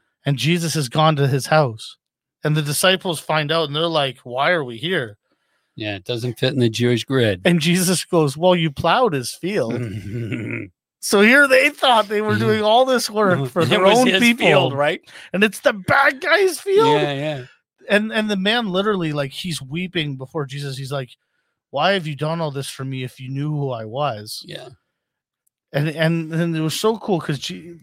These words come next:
Speaker 1: Jesus said, like, 'cause he said, "I can't, I can't leave my family to follow you," right? And Jesus said, "I don't require much from you." He said, "But go, go find out who I am.
Speaker 2: Mm.
Speaker 1: You know, go look in the Torah. Go look."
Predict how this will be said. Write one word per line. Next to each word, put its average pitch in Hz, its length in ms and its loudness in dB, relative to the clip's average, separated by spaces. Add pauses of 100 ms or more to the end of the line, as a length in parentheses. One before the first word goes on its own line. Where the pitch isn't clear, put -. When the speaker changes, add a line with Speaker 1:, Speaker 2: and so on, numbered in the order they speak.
(200)
Speaker 1:
Jesus 170 400 -6
said, 165 240 2
like, 143 180 0
'cause 147 180 -6
he 151 120 -4
said, 170 160 -2
"I 147 80 0
can't, 151 420 -2
I 135 120 -4
can't 156 260 -2
leave 139 160 -2
my 127 100 -4
family 131 360 -4
to 120 80 -10
follow 139 340 0
you," 107 200 -10
right? 123 280 -4 (640)
And 135 100 -10
Jesus 143 200 -8
said, 143 120 -2
"I 165 120 2
don't 208 240 -6
require 151 500 2
much 131 320 -2
from 113 220 -8
you." 107 180 -12 (400)
He 143 120 -14
said, 139 240 -6
"But 165 140 -8
go, 170 380 -8 (140)
go 185 160 0
find 175 360 -2
out 143 140 0
who 139 140 -4
I 127 140 0
am. 113 520 -6
Speaker 2:
Mm. 90 220 -8 (100)
Speaker 1:
You 151 140 -6
know, 139 180 0
go 180 220 -2
look 190 240 -2
in 165 100 2
the 139 100 0
Torah. 113 440 -6
Go 156 280 -2
look." 160 300 4